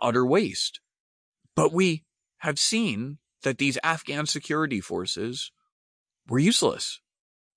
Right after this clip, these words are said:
They might as well have been cardboard. Now, we can't absolve Biden for his part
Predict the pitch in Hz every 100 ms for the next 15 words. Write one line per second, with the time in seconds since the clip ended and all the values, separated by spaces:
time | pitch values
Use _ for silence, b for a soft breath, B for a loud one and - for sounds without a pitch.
0 | _ - 127 139 143 151 143 147 151 143
1 | 160 151 165 220 156 85 90 - _ _
2 | _ b b b - 139 135 220 254 -
3 | 156 113 104 113 139 - - _ _ _
4 | - 156 226 101 113 151 - _ _ -
5 | 156 165 226 - 104 85